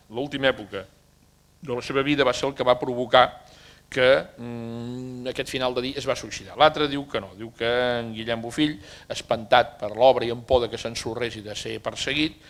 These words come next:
va agafar i va marxar de Girona i va fer una construcció molt semblant en una ciutat italiana. Diu que hi ha una ciutat italiana on hi ha una nau molt i molt iguala que la va anar fer allà en Guillem Bofill fugint de Girona.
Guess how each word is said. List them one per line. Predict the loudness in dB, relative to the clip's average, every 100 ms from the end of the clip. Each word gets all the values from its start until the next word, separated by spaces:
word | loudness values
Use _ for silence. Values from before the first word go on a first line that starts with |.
| -20 -18
va | 2 4
agafar | 6 6 6 2 -14 -20 -20 _ -4
i | 0 0
va | 4 6 8 6 6 4 4 2 2 0 -4
marxar | -2 2 2
de | 2
Girona | 2 2 2 0 -6 _ _ -20 _ _
i | -4
va | 6 6 6
fer | 2
una | -2 0 2 2 0 -4 -6
construcció | -10 -10 -8 -6
molt | -6
semblant | -6 -4 -4 -4
en |
una | -8 -10
ciutat | -12 -10 -8 -8 -12
italiana. | -18 -20 -20 -20 -20
Diu | -20
que | -20 -18
hi |
ha | -18
una | -18 -20
ciutat | -16 -16
italiana | -12 -12 -8 -8 -10
on | -10
hi | -8
ha | -8
una | -8
nau | -8 -8
molt | -8 -6
i | -4
molt | -4 -2
iguala | 0 2 0 -4 -20 _
que | 0
la | 4
va | 4
anar | 0
fer | -6 -6
allà | -6
en | -4
Guillem | -4 -4
Bofill | -6 -8 -8 -12 -20 -20 -16
fugint | -12 -8 -8 -10 -14
de |
Girona. | -18 -20 -20 _